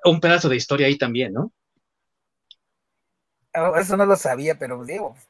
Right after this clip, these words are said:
Speaker 2: hace más rica esa, esa, esa película. Entonces, si pueden, véanla. Este, ahorita que está el tema de Halloween, aunque es cómica, es, es buena, es como un,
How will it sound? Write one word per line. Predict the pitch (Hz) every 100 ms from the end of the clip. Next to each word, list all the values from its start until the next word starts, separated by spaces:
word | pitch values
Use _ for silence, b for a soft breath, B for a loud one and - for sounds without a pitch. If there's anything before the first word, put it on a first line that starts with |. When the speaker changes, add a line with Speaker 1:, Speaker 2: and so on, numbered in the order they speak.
| _ -
Speaker 2:
hace | 147 160 170 175
más | 185
rica | 175 185 190
esa, | 180 147 135
esa, | 165 165 147 131 _ _ _ _ -
esa | 156 _ _ _ _ 196 170
película. | - 131 139 139 127 123
Entonces, | 117 170
si | 147
pueden, | 139 196 254 247
véanla. | 165 170 175 202 233 _ _ _ _ _
Este, | - 131 - 147
ahorita | 151 170 -
que | -
está | 139 170
el | 165
tema | 175 175
de | 139
Halloween, | - 165 175 196 175
aunque | 147 185
es | 175
cómica, | 190 190 180 180
es, | 180 -
es | 196 196
buena, | 202 233 170
es | -
como | 233 233
un, | 233